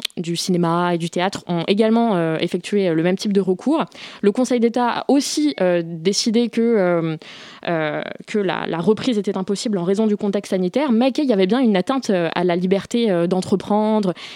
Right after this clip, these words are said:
et, euh, à, à la culture en soi. Euh, pourquoi il y a autant une telle, euh, un, un tel distinguo entre, euh, voilà, euh, le, le spectacle, euh,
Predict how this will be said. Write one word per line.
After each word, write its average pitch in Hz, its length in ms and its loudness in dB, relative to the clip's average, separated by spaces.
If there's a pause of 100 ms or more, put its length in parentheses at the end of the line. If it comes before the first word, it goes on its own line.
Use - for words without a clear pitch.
(100)
et, 185 180 2
euh, 165 380 0
à, 170 240 -2 (220)
à 165 80 -2
la 165 120 2
culture 208 500 -2
en 180 80 0
soi. 233 300 0 (440)
Euh, 180 380 2 (220)
pourquoi 226 240 0
il 285 80 0
y - 20 4
a - 120 -2
autant 277 360 0
une 196 280 2
telle, 254 220 0
euh, 175 480 0
un, 180 120 -2 (160)
un 190 60 -4
tel 240 180 0
distinguo 226 500 2
entre, 220 300 -2
euh, 208 320 0
voilà, 196 320 -2
euh, 175 120 0
le, 170 400 -2
le 190 80 -2
spectacle, 220 480 -4
euh, 170 160 -2